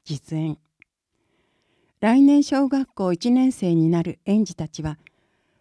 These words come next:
マスコットキャラクターと一緒に横断歩道を渡ります。教えてもらった交通ルールを守り、大きく手を挙げ、上手に渡ることができました。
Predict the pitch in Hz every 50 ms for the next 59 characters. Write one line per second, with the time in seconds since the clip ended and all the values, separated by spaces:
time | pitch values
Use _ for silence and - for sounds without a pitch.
0 | _ _ - 196 220 220 - _ - 277 277 _ - 277 262 - 262 262 254 269
1 | - - _ - 185 170 - - 165 160 160 - - - - 170 170 165 156 -
2 | _ _ _ _ _ _ _ _ _ _ _ - 175 190 214 208 226 233 233 220
3 | - 233 214 - 226 220 208 196 202 - - _ _ - 151 147 - 160 151 151
4 | 160 156 151 151 151 _ _ _ _ _ _ _ _ _ _ _ _ _ _ _
5 | _ _ _ _ _ _ _ _ _ _ _ _ _ _ _ _ - 160 190 -
6 | - 233 247 240 - 240 226 226 226 226 233 233 - - 196 - - - 226 233
7 | 233 - 247 247 233 233 240 233 214 190 170 165 156 160 160 170 180 190 175 151
8 | - _ _ - _ _ _ _ _ _ _ _ _ - - 208 254 294 294 _
9 | - - - - 190 175 - - 226 233 214 180 160 160 156 156 - _ _ _
10 | _ _ _ _ _ _ _ _ _ _ _ - 202 208 247 262 - 320 311 269
11 | 196 160 165 - - 185 190 180 - 196 175 196 170 - 127 127 - 156 - 170
12 | 151 175 180 - - - - 185 -